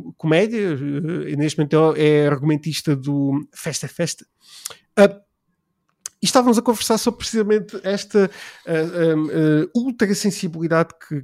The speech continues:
que existe, eh, em relação à comédia hoje em dia. Ahm, nós, eh, ehm, quando se faz comédia, quando se escreve comédia, quando estamos a assistir a comédia, nós podemos falar sobre tudo.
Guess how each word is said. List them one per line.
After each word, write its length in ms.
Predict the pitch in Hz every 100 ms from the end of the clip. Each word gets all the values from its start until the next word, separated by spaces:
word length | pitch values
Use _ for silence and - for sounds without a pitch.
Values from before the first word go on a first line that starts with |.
| _
que 120 | 156
existe, 440 | 139 160 - - 147
eh, 800 | 135 135 147 151 143 139 -
em 20 | 160
relação 400 | 160 151 - 165
à 60 |
comédia 340 | - 156 151 156
hoje 140 | 127
em 80 | 123
dia. 220 | 127 - _ _ _ - - - _ -
Ahm, 1300 | 165 160 156 156 151 151 151 147 143 143 147 151 - _ _ _ _ _ _ _ _ _ _ _ _ _ _
nós, 680 | 202 190 226 226 175 - -
eh, 400 | 208 202 196 190 -
ehm, 1080 | 180 175 170 170 170 165 165 156 - 180 151 -
quando 640 | 226 220 214 156 151 147 _ _ _ _ -
se 220 | - -
faz 240 | 185 170
comédia, 420 | - 165 143 139 165
quando 220 | 151 151
se 60 |
escreve 360 | - - 160 -
comédia, 480 | - 151 143 139 170
quando 180 | 147 143
estamos 260 | 160 143
a 80 | 147
assistir 420 | 135 - - 160
a 60 | 131
comédia, 500 | - 147 139 143 175 _ _ - - - - - _ -
nós 220 | 170 233
podemos 240 | - 226 214
falar 240 | 220 208
sobre 240 | 208 196
tudo. 220 | - 170